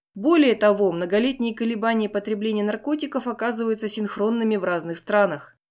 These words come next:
В тысяча девятьсот девяностые годы мир захлестнула очередная волна увлечения наркотиками, и кривые роста их потребления выглядели практически одинаково в бескомпромиссных С Ш А, либеральной Голландии, благополучной Швеции и охваченной всесторонним кризисом России.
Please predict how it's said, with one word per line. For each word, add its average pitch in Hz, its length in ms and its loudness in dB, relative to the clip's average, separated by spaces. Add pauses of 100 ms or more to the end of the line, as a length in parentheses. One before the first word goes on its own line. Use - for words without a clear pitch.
(120)
В - 80 -16
тысяча 330 320 0
девятьсот 262 400 0
девяностые 247 560 2
годы 269 340 2
мир 240 220 4
захлестнула 220 600 0
очередная 202 560 2
волна 196 400 2
увлечения 202 640 0
наркотиками, 190 880 -6
и 208 100 -4
кривые 247 360 2
роста 226 280 -2
их 196 140 0
потребления 254 600 2
выглядели 226 460 -2
практически 233 600 -4
одинаково 233 640 2
в 143 80 -14
бескомпромиссных 226 800 -2
С - 160 -6
Ш 190 300 -2
А, 151 40 0
либеральной 175 540 2
Голландии, 226 560 2
благополучной 190 720 0
Швеции 254 500 -2
и - 140 -2
охваченной 196 640 0
всесторонним 165 640 -6
кризисом 190 560 -4
России. 165 640 -6